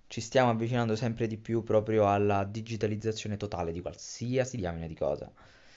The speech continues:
E ripeto, se questa è una cosa positiva o negativa, sarà il tempo a deciderlo. Però,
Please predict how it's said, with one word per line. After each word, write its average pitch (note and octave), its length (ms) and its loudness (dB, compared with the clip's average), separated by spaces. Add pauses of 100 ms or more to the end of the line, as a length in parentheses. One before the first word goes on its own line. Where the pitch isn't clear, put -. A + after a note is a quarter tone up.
(240)
E A2+ 260 2
ripeto, G2 600 0
se - 180 -8
questa - 360 -2
è G#2 60 -2
una G#2 120 2
cosa G2 200 -2
positiva G#2 520 -2
o F#2+ 40 -4
negativa, F#2+ 640 -4 (380)
sarà F2+ 280 -4
il F#2 180 -6
tempo F2+ 500 -6
a E2+ 220 -6
deciderlo. F#2+ 520 -4 (480)
Però, - 300 2